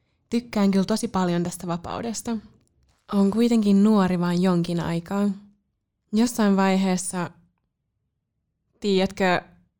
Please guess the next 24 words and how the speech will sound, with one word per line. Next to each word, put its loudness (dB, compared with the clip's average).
seuraa 2
ei 2
saa 0
enää -4
niin -2
helposti. -4
Siksi -4
olisi 0
hyvä 2
löytää 0
joku, 0
jonka 0
kaa -2
olisi -4
hyvä -2
olla, -4
jonka 2
kaa 0
yhdessä -2
rakentaa -4
sitä -8
tulevaisuutta -6
ja -6
perhettä. -10